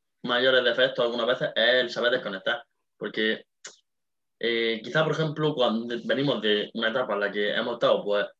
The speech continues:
haciendo cosas prácticamente todo el tiempo que estamos despiertos, es decir, eh, venimos de una etapa en la que, eh, te levantas, en mi caso me ducho, vas al instituto, vuelves, comes, eh, estudias, vas a entrenar,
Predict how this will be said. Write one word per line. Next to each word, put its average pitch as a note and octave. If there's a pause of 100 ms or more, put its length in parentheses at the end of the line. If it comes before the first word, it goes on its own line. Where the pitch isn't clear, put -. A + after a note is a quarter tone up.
(120)
haciendo D3+
cosas D#3+
prácticamente D3+
todo C#3+
el C3
tiempo C3+
que A2+
estamos A2+
despiertos, A#2+
es A#2
decir, G2 (460)
eh, A2
venimos B2+
de D3
una C#3+
etapa -
en A2+
la G#2
que, G#2 (380)
eh, G2+
te G#2+
levantas, C#3 (120)
en G#2
mi G2+
caso A2
me G#2
ducho, C3
vas A#2+
al B2
instituto, A#2+
vuelves, A#2
comes, A#2 (340)
eh, F2
estudias, C3+
vas A2+
a A#2
entrenar, B2